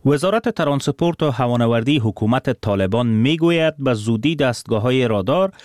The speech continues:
در میدان‌های هوایی کابل و مزار شریف نصب خواهند شد.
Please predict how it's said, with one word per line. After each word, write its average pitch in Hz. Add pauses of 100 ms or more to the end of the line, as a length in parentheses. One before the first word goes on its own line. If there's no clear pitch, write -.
(240)
در 113
میدان‌های 104
هوایی 127
کابل 117
و 135
مزار 135
شریف 160
نصب 143
خواهند 87
شد. 80